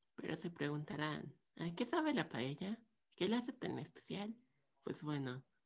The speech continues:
la paella se caracteriza por sus deliciosos y fuertes sabores gracias a los ingredientes como la pimienta y el azafrán.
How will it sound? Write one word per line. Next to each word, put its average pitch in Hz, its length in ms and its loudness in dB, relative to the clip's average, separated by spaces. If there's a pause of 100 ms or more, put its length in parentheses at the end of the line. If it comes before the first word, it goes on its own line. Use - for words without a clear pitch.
(140)
la 165 160 4
paella 214 260 6
se 269 160 -2
caracteriza 147 640 -2
por - 160 0
sus - 140 -16
deliciosos 170 680 -4
y 170 60 -8
fuertes 160 400 -2
sabores 139 380 -2
gracias 190 380 -2
a 185 60 0
los 123 220 -2
ingredientes 131 640 -2
como 123 240 0
la - 100 -2
pimienta 139 580 2
y 151 120 0
el - 100 -4
azafrán. - 640 -10